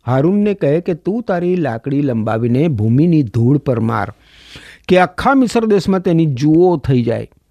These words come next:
અને તેઓએ તે પ્રમાણે કર્યું, અને હારૂને લાકડી લઈને પોતાનો હાથ લાંબો કરીને ભૂમિની ધૂળ પર મારી, એટલે માણસોને તથા ઢોર ઢાંકને જુઓ પડી.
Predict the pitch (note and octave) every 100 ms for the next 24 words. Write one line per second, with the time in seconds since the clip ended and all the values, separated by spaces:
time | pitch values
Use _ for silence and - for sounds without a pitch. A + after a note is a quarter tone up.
0 | _ _ _ _ _ D3 F#3 F#3+ F#3 F#3+
1 | G3 G3 F3+ F3 E3 D#3 E3 E3+ D3+ B2
2 | A2+ C3+ C3+ A2 G#2+ C3+ G#2+ B2 C3 B2
3 | B2+ A2 F#2+ C3 C3+ A#2+ D3 D3+ D#3 D#3+
4 | C#3+ A2+ C3+ E3+ D3+ A#2 C#3+ D#3 D3+ C#3+
5 | C#3 E3 F#3 F3 F#3 F#3+ - - _ C#3+
6 | D3 E3 A3 B3+ C4 B3+ B3+ B3+ B3 G#3
7 | G3+ G#3 E3+ B2+ D3+ D#3+ C3+ C3+ B2 C3+
8 | C3 D3 D#3 A#2+ B2 C#3+ D#3 E3+ D#3+ -
9 | C3 A#2